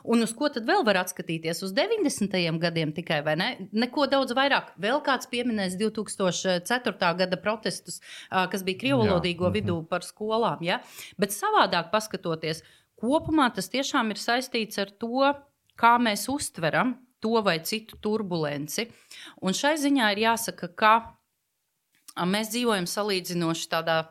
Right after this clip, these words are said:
Speaker 1: mierīgā valstī. Jo, starp
Speaker 2: Tiešām.
Speaker 1: citu, viena no tādām globālām tendencēm arī demokrātijās,
Speaker 2: Mhm.
Speaker 1: par ko runā, piemēram, ā, pa-, Pasaules miera indeks, ā,
Speaker 2: Mhm.
Speaker 1: pagājušā gada ziņojumā, ir tas, ka demokrātijās pieaug protestu,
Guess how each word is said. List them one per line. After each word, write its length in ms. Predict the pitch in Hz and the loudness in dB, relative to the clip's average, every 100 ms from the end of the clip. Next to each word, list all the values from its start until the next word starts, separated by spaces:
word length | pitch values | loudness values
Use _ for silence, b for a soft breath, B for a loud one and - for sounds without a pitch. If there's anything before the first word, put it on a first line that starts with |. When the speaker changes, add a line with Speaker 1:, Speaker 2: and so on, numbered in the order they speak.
| _ | _
Speaker 1:
mierīgā 640 | - 196 214 190 165 151 151 | -6 -2 0 0 -2 -2 -2
valstī. 460 | 156 160 156 151 156 - B B B | 0 -2 -4 -8 -10 -14 B B B
Jo, 120 | 180 | -2
starp 300 | 202 - 160 | -2 -2 -4
Speaker 2:
Tiešām. 20 | 143 | -4
Speaker 1:
citu, 260 | 247 240 | -6 -4
viena 240 | 202 220 190 | -2 0 0
no 180 | 180 | -2
tādām 340 | 160 185 175 156 | 0 0 0 -2
globālām 540 | 202 262 226 175 156 170 | -2 0 2 2 0 0
tendencēm 640 | 185 196 202 165 175 160 156 | -2 0 0 0 -2 -2 0
arī 240 | 190 180 | 0 0
demokrātijās, 920 | 156 214 277 - 175 147 147 165 175 - | 0 4 4 4 2 2 2 0 0 0
Speaker 2:
Mhm. 40 | |
Speaker 1:
par 120 | 190 | -4
ko 160 | - 202 | 0 0
runā, 220 | 220 202 156 | 0 0 0
piemēram, 720 | 190 190 180 165 160 160 156 - | -2 0 2 2 2 0 -2 0
ā, 400 | 170 165 160 160 B B B - | 0 2 0 -2 B B B 0
pa-, 360 | 185 185 175 - | 4 4 2 0
Pasaules 460 | 214 214 160 156 | 0 2 0 0
miera 320 | 190 208 226 196 | -4 -2 -2 0
indeks, 720 | 185 196 165 165 - - - | -2 0 -2 -2 -6 -8 -4
ā, 420 | 175 170 160 160 | 0 2 2 0
Speaker 2:
Mhm. 60 | 156 | 0
Speaker 1:
pagājušā 420 | 202 190 156 156 151 | 0 0 0 -2 -2
gada 180 | 180 | -4
ziņojumā, 640 | 165 269 285 185 165 160 107 | -2 0 2 2 2 0 -2
ir 60 | - | -4
tas, 180 | 226 - | -4 -4
ka 100 | 160 | -4
demokrātijās 1000 | 185 214 208 185 165 160 175 160 156 - b b b _ | -2 -4 -2 2 2 2 -2 0 -2 -4 b b b _
pieaug 640 | 214 226 185 160 202 214 - | -4 0 2 4 2 -2 -6
protestu, 640 | - 170 160 277 - - | -2 -2 -2 -4 -4 -8